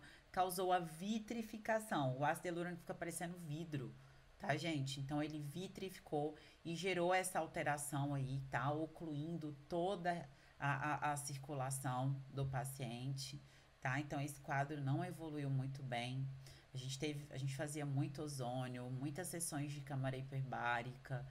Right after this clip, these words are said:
tá? Laser terapia e não resolvia. A remoção teve que ser cirúrgica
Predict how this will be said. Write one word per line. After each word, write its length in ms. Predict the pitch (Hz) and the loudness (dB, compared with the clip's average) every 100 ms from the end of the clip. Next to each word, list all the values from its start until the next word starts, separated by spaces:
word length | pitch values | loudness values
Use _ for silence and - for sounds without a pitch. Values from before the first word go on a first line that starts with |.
| - - - | -12 -18 -2
tá? 240 | 135 139 | 4 6
Laser 500 | 151 147 170 170 160 | 4 2 2 0 -4
terapia 680 | - 147 139 135 135 131 131 | 0 2 2 0 -2 0 2
e 80 | 131 | 2
não 240 | 131 156 | 4 2
resolvia. 800 | 170 165 156 139 131 113 127 135 - - - | 2 -2 -2 -4 -4 -4 -2 -2 -4 -12 -8
A 80 | - | 0
remoção 720 | 139 170 170 175 - 165 156 | 2 4 2 0 2 2 2
teve 360 | 151 170 160 160 | 0 0 -2 -2
que 100 | - | -10
ser 240 | - 156 | -4 -2
cirúrgica 1000 | 151 - 185 175 170 180 160 143 - 143 | -2 -4 -2 -2 -2 -4 -6 -8 -6 -6